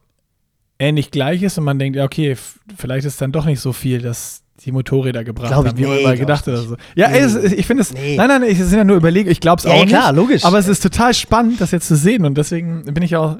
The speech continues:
Speaker 1: ich bin auch schon ein bisschen aufgeregt, muss ich sagen. Äh, ich hab richtig Bock auf das Rennen, das zu sehen. Was bringt jetzt diese, diese, diese vielen Neuheiten, die es ja einfach gibt mit Race Ranger, mit den Mo-, Media-Motorrädern weg, äh, wirklich sichergestellt dann durchs Race Ranger, dass, dass das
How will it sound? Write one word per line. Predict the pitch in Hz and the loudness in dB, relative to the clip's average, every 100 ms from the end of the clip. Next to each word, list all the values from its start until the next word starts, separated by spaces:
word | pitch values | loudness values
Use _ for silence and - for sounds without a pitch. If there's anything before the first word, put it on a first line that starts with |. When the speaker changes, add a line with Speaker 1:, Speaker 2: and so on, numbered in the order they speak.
| _ | _
Speaker 1:
ich | 120 | -8
bin | 160 | -2
auch | 226 | -2
schon | - 226 | -2 -6
ein | |
bisschen | 220 214 | -6 -4
aufgeregt, | 202 190 135 135 - | -2 -2 -2 -2 -2
muss | 135 | -2
ich | 135 | -2
sagen. | 123 127 185 - - - - | -2 -2 -4 -6 -18 -20 -8
Äh, | 147 151 151 | -2 0 0
ich | 147 | -2
hab | 180 | -2
richtig | 170 214 190 | -2 -2 -2
Bock | 180 202 | -2 -2
auf | 190 | -2
das | 185 - | -4 -4
Rennen, | 170 190 208 170 | -4 -2 -2 -4
das | 151 156 - | -8 -8 -8
zu | 160 | -8
sehen. | 139 156 190 208 208 _ _ _ _ _ _ _ - - - | -2 0 2 2 -2 _ _ _ _ _ _ _ -20 -20 -12
Was | 156 180 - | -2 -2 0
bringt | 185 185 | -2 0
jetzt | 170 - | -2 0
diese, | 170 165 165 160 160 | 2 4 4 4 0
diese, | 160 143 147 | -4 -2 -2
diese | 135 135 131 | -2 -4 -6
vielen | - - 208 349 160 135 | -6 -8 0 4 4 4
Neuheiten, | 127 131 127 127 127 | 2 2 0 -4 -6
die | 131 | -8
es | 139 | -8
ja | 143 | -4
einfach | 135 131 123 | -4 -4 -4
gibt | 185 185 | -4 -4
mit | 180 139 | -6 -2
Race | 143 151 | -2 -2
Ranger, | 147 143 139 | -4 -4 -4
mit | 131 139 - | -6 -6 -6
den | 135 | -8
Mo-, | 135 | -8
Media-Motorrädern | 156 151 151 139 - 151 143 131 | -2 0 0 -2 -2 0 0 -2
weg, | 131 131 - - - _ | -4 -8 -16 -20 -20 _
äh, | 139 131 127 139 | -2 0 0 -4
wirklich | - 135 160 156 131 | -10 0 0 0 0
sichergestellt | - 160 160 147 143 151 151 151 | 0 2 0 0 -2 0 0 0
dann | 143 143 | -2 -2
durchs | 139 - | -2 -2
Race | 143 147 147 | -2 -2 -2
Ranger, | 139 143 | -2 -2
dass, | 139 135 | -4 -6
dass | 139 - | -10 -8
das | 135 - - | -10 -10 -14